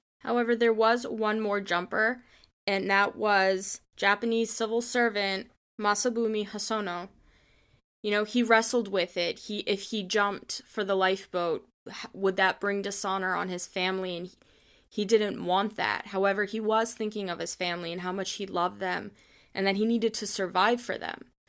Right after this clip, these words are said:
So he ran, he jumped, and he did land in Lifeboat ten, which at that point had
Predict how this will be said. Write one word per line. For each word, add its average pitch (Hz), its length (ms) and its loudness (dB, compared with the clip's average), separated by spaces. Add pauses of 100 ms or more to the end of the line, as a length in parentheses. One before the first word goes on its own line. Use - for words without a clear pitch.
(340)
So 190 640 4
he 202 220 -10
ran, 254 460 6
he 226 340 -6
jumped, 202 500 0
and 190 200 -4
he 196 100 -4
did 208 320 0
land 196 480 -2
in 190 220 -4
Lifeboat 180 520 -2
ten, - 400 -4 (520)
which 202 160 0
at 202 140 2
that 202 200 6
point 208 300 -2
had 175 300 -2